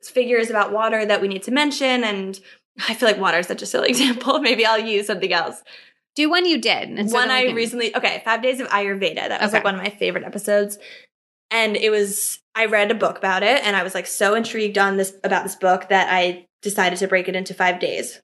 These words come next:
Speaker 2: This is Sahara's book, right?
Speaker 1: Sahara's
Speaker 2: Yeah,
Speaker 1: book.
Speaker 2: she's gonna be either on an episode before or an episode after, as we've already recorded it.
Speaker 1: Obsessed with Sahara.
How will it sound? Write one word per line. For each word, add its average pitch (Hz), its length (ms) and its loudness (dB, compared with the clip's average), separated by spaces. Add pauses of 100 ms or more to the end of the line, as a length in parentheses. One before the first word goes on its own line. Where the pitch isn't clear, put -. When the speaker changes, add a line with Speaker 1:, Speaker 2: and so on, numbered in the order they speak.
(100)
Speaker 2:
This 214 160 0
is 202 120 0
Sahara's 175 440 0
book, - 220 -10
right? 170 160 0
Speaker 1:
Sahara's 202 300 0
Speaker 2:
Yeah, 175 120 2
Speaker 1:
book. - 80 -2
Speaker 2:
she's 214 400 -2
gonna 214 240 0
be 196 340 2
either 190 260 0
on 180 140 0
an 170 60 2
episode 180 340 0
before 170 300 -2
or - 20 2
an 160 100 0
episode 160 260 -6
after, 147 300 -8
as 165 120 -12
we've 156 100 -10
already 147 140 -4
recorded 196 280 -4
it. - 60 -6
Speaker 1:
Obsessed 208 260 -4
with 233 100 -12
Sahara. 233 140 -4